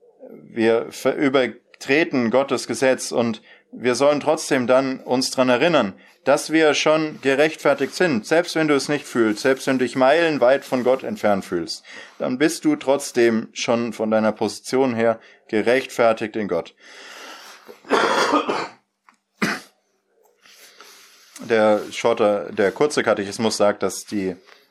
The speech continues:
ähm, Rechtfertigung eine Handlung von Gott ist, wie er in seiner freien Gnade,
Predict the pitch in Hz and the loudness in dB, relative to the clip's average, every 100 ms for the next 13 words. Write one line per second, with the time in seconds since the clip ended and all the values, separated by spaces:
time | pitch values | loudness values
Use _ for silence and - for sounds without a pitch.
0 | _ - 104 98 107 113 - 110 107 113 | _ -4 -2 0 0 0 0 0 2 2
1 | 113 104 101 95 113 147 143 117 120 110 | 4 4 2 2 2 0 -2 0 0 2
2 | 117 92 - - - 101 101 98 98 92 | 0 -2 -8 -12 -6 0 2 2 0 -2
3 | 101 101 98 - 117 135 147 117 113 107 | 0 2 0 0 0 2 0 0 2 2
4 | 104 | 0